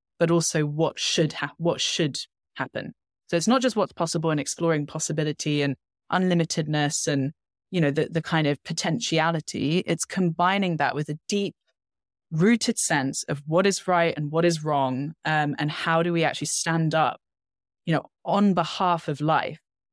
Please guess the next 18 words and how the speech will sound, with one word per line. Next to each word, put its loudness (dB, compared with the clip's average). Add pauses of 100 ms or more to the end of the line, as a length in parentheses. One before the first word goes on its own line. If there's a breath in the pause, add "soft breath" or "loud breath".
(220)
um, 0
and 2
protect -6 (300)
life -2
and -8
protect -10
what -8
is -6 (300)
important -4 (100)
and, -2
and -2
actually -2
serve, 0 (720)
you 0
know, 2
the -2
interests -2
of -6